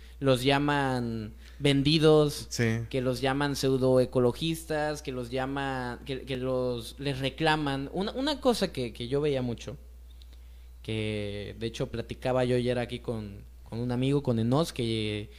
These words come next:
Speaker 1: que nos acompañó ya en el episodio especial de The
Speaker 2: De
Speaker 1: Batman,
Speaker 2: Batman.
Speaker 1: si lo pu-, si lo quieren escuchar en YouTube y en Facebook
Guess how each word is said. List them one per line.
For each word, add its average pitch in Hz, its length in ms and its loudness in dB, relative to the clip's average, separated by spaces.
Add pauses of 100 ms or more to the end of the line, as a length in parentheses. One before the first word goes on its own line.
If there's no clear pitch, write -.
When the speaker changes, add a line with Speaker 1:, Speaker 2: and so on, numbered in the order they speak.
(180)
Speaker 1:
que 117 120 -2
nos 113 180 -2
acompañó 117 480 0
ya 139 80 4
en 139 80 2
el 139 80 2
episodio 127 640 2
especial 123 520 0
de 127 120 0
The 113 80 0
Speaker 2:
De - 40 0
Speaker 1:
Batman, 120 240 4
Speaker 2:
Batman. 190 220 2
Speaker 1:
si 165 100 -4
lo 113 120 -2
pu-, 127 200 2
si 117 80 -8
lo 110 80 -6
quieren 135 160 -2
escuchar 131 400 -2
en 113 400 0
YouTube 127 340 -2
y 117 60 0
en 110 160 -2
Facebook 165 480 -2